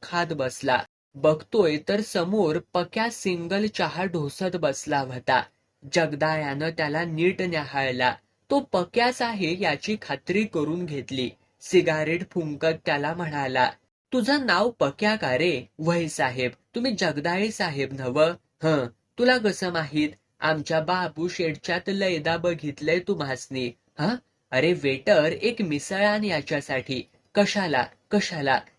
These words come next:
"खा रे." "साहेब, आपल्याला पाव मिसळ भलती आवडती." "असं? म्हणजे आणखी पाव सुद्धा हवा आहे." "अरे, पाव आण एक, एक आण,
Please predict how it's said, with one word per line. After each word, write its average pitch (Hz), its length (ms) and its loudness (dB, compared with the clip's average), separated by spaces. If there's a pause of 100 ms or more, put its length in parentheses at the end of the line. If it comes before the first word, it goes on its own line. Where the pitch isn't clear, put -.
(140)
"खा 156 300 4
रे." 170 280 2 (320)
"साहेब, 165 760 0
आपल्याला 175 460 -2
पाव 175 320 -2
मिसळ 160 400 0
भलती 180 460 0
आवडती." 131 640 0 (220)
"असं? 247 520 4 (340)
म्हणजे 254 260 0
आणखी 214 500 0
पाव 202 300 0
सुद्धा 208 480 0
हवा 143 200 0
आहे." 127 340 -2 (240)
"अरे, 139 640 4 (160)
पाव 190 300 4
आण 175 200 2
एक, 214 260 4 (300)
एक 220 320 4
आण, 190 180 2